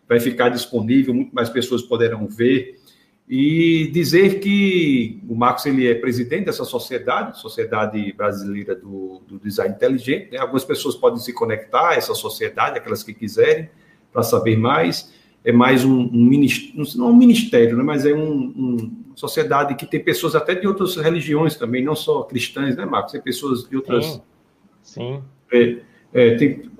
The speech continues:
Speaker 1: acho que tem pessoas de
Speaker 2: Eu
Speaker 1: outras
Speaker 2: não sei,
Speaker 1: religiões.
Speaker 2: porque a gente não pergunta, viu, Tassas? A gente
Speaker 1: É.
Speaker 2: não pergunta. É,
Speaker 1: É,
Speaker 2: quer
Speaker 1: isso
Speaker 2: ser
Speaker 1: é.
Speaker 2: cientista e tal.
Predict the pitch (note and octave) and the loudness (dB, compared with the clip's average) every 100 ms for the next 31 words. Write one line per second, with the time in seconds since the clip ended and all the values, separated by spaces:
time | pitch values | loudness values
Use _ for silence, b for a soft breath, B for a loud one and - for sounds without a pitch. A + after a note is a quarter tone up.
0 | - F2 - D#3 D3 - C3+ C3+ C#3+ F3+ | -8 -6 -2 -2 -2 -2 -4 2 4 4
1 | C4+ C3+ - A3+ G#3+ D3+ - F#3 F#3 G3+ | 4 4 6 6 6 4 0 -2 -2 -2
2 | G3+ G#3+ A3 G#3+ F3+ E3 D3 C3 F#3 F3+ | -4 -2 0 0 -2 0 -2 -2 -6 -2
3 | A#2+ G2+ - G#2+ G#2+ - B2 A#2+ D#3+ C3 | -2 -2 -6 -14 -12 -8 -4 4 6 6
4 | G#2+ A2 F3 C3+ D3 A2 G2+ B2 C#3 C#3 | 4 0 -4 -6 -6 -6 -6 -6 -6 -6
5 | D#3+ F3 F3+ E3 D3 D#3 D3 C3 F3 F#3+ | -2 -2 0 0 0 -2 -8 -2 0 0
6 | - B2 A#2 D3+ F3 | -2 -8 -2 -2 -2